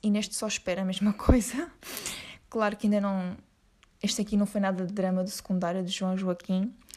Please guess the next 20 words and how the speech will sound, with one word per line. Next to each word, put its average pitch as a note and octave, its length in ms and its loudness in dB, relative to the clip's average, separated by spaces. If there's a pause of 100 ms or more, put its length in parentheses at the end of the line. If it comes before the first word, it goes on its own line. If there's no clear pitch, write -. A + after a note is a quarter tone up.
(540)
Mas D#4 140 -2
temos - 320 -4
sangue. E3 340 -4 (720)
<laughs> - 720 -6
Temos F4+ 300 2
sangue B3 260 6
e C4+ 60 6
um C4 80 4
semestre A#3 400 2
feito, G#3+ 300 0
gente, F#3+ 380 2
que - 120 -4
é - 20 2
o - 20 2
mais G#3+ 200 4
importante, G#3 480 -2
é - 20 -2
o G3 40 -6
semestre - 380 -4
feito. - 460 -8